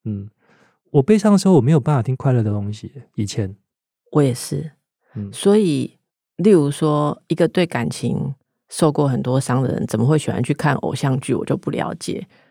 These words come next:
Speaker 2: 那种幸福的爱情啊，有人爱你到天荒地老，这种东西我都没有办法看。<laughs>
Speaker 1: 他，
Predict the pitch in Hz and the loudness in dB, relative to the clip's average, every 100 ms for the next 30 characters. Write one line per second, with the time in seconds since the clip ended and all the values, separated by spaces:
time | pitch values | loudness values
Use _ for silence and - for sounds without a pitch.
0 | _ 175 151 147 160 135 - - - - | _ 2 2 2 0 0 -4 -6 -6 -4
1 | - 151 - - - - - - _ - | -4 -4 -8 -10 -8 -8 -10 -14 _ -6
2 | 131 113 - 151 147 - 143 143 143 139 | -4 -2 -2 -2 -2 -2 -2 0 0 0
3 | 127 131 - 139 - - 143 135 131 139 | 0 0 -2 -2 -2 -2 0 2 2 0
4 | 139 143 139 139 143 135 - 156 - 190 | 0 -2 -2 -2 -2 -4 -2 -2 0 -4
5 | - - 494 - 453 - 453 - - - | -4 2 2 2 -4 -4 -12 -12 -14 -16
6 | - - - - - _ _ - - 403 | -14 -14 -16 -20 -20 _ _ -16 -10 0
7 | 202 | 6